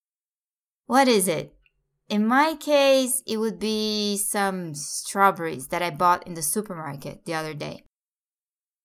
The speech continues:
I was looking forward to eating them, I can tell you that. They looked bright red and juicy, but when I took the first bite,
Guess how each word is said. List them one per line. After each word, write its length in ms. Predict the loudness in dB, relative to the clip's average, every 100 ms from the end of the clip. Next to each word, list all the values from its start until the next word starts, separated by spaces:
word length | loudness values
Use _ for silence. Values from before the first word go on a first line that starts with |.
| 0
I 200 | 4 4
was 480 | 6 8 6 4 -2
looking 520 | -2 -2 0 -2 -2
forward 800 | -4 -10 0 4 4 2 -6 -14 _
to 160 | -8 -6
eating 340 | -4 -2 -2 -4
them, 300 | -6 -8 -4
I 140 | -2
can 200 | 0 0
tell 220 | 0 0 0
you 140 | 0
that. 280 | -2 -4 -6 _ _ _ _ _
They 300 | 2 4 4
looked 360 | 4 0 -2 -14
bright 560 | -6 2 4 4 0
red 420 | -2 2 2 0 -4
and 180 | -8
juicy, 400 | -6 -6 -6 -6
but 500 | -6 -2 0 0 -2
when 220 | -2 0 2
I 120 | 0
took 320 | -2 -6 -6
the 100 | -8
first 400 | -4 -4 -4 -4
bite, 340 | -2 0 -2